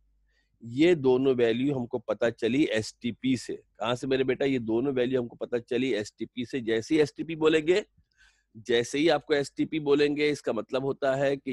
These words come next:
यू, कि आपके पास टेम्परेचर और प्रेशर दोनों वैल्यू गिवन है। उसके, <coughs> उसके, <coughs>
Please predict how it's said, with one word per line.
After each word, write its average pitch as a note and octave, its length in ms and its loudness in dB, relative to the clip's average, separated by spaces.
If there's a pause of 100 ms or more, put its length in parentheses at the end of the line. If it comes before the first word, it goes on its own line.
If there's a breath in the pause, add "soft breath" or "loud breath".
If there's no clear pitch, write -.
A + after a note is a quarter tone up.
यू, A2 160 -2 (320)
कि - 340 -8
आपके G#2+ 280 -2
पास C3 840 4
टेम्परेचर A2 960 0
और A2 280 0
प्रेशर G#2 580 -4
दोनों G2+ 320 -4
वैल्यू G2+ 280 -2
गिवन C3+ 280 0
है। - 80 -8 (920)
उसके, A#3+ 200 0
<coughs> - 1120 -4
उसके, - 300 -8
<coughs> - 540 0